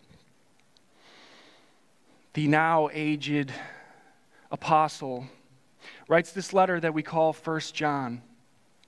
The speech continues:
to a congregation who he calls beloved, beloved children, beloved brothers and sisters. And the larger section from which our verse comes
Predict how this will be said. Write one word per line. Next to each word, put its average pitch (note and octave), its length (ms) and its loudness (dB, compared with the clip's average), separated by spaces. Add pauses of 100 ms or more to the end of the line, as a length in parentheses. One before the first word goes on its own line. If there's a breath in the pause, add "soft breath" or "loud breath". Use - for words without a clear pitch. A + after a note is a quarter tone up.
(600)
to D#3+ 140 2
a D#3 40 -2
congregation D3+ 960 -2 (800 loud breath)
who D3 160 -6
he D3 120 -6
calls C#3 400 -2
beloved, C3+ 580 -4 (800 loud breath)
beloved D#3 420 -2
children, C#3 720 -4 (240 loud breath)
beloved D3 640 -2 (260 loud breath)
brothers D3+ 380 -2
and C3 120 -4
sisters. - 680 -12 (2750 loud breath)
And D#3 160 0
the D#3 60 2
larger F3+ 400 2
section D3+ 840 -2 (640 loud breath)
from E3+ 220 2
which F3 200 -2
our E3+ 140 2
verse D#3+ 340 -4
comes D#3+ 580 -2